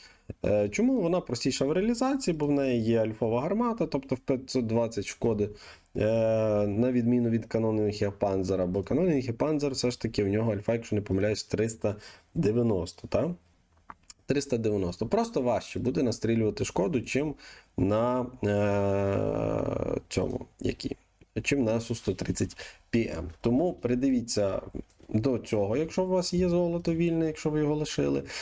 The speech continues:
І за реальну валюту у нас знову ж є Т шістдесят шість, є Немезіс, є Кущ і є Шкода Т п'ятдесят шість. Ну, з цього всього, як ви розумієте, зрозуміло, вибір на Шкоду Т п'ятдесят шість.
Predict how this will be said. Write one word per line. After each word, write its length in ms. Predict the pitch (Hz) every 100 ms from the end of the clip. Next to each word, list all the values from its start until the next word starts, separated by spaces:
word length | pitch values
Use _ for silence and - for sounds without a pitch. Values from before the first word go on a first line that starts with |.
| - -
І 300 | 190 254 269
за 420 | 180 139 170 156 139
реальну 340 | 135 139 131
валюту 460 | 123 147 233 247 185
у 120 | 165
нас 260 | 143 131
знову 360 | 117 113 117 107
ж 160 | 101 107
є 120 | 104
Т 200 | - 107
шістдесят 500 | - 113 117 143 143
шість, 420 | 226 262 269 - _ _ _ _ _ _ -
є 240 | 113 120
Немезіс, 680 | 113 120 185 214 220 202 - _ - - - _ _
є 160 | 110 107
Кущ 640 | 107 185 226 247 - - - _ _ _ -
і 80 | 110
є 180 | 113 175
Шкода 340 | - 135 123
Т 160 | 117 113
п'ятдесят 460 | 117 104 101 104
шість. 340 | 92 - - -
Ну, 200 | - 220
з 80 | 226
цього 220 | 175 131
всього, 380 | 123 - 180 175
як 200 | 139 123
ви 80 | 117
розумієте, 520 | 110 110 113 131 120
зрозуміло, 480 | 101 98 104 113 104
вибір 280 | 101 104 95
на 100 | 92
Шкоду 320 | - 107 95
Т 180 | - 101
п'ятдесят 440 | 101 95 - 92
шість. 320 | - - -